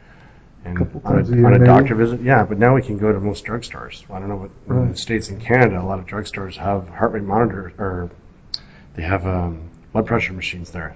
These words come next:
Speaker 1: that you can just sit down and for free check on your blood pressure.
Speaker 2: You probably have to sign a waiver in California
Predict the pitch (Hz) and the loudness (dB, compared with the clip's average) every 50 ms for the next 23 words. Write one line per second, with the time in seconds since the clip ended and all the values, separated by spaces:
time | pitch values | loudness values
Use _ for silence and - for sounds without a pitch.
0 | - - - 110 117 117 - 95 92 92 - - 107 90 - 98 98 101 104 101 | -18 -20 -16 -16 -16 -14 -14 -14 -12 -10 -8 -8 -8 -8 -6 -4 -2 -2 -2 -4
1 | 92 - 95 92 - - 101 104 107 107 101 87 - - - 104 - 98 98 95 | -6 -8 -14 -18 -16 -10 -6 -4 -4 -4 -6 -8 -12 -12 -12 -12 -10 -10 -10 -10
2 | 92 90 104 104 - - 92 85 - - 165 139 - - 143 139 131 135 120 127 | -10 -8 -8 -8 -8 -8 -10 -8 -6 -4 -4 -2 0 4 4 4 4 2 0 -4
3 | 127 - - 131 120 117 113 113 110 113 113 110 110 107 104 - - - - - | -6 -4 0 2 2 2 2 2 0 0 0 -2 -4 -8 -10 -10 -12 -12 -12 -12
4 | - - - - - - - | -16 -16 -18 -20 -18 -18 -20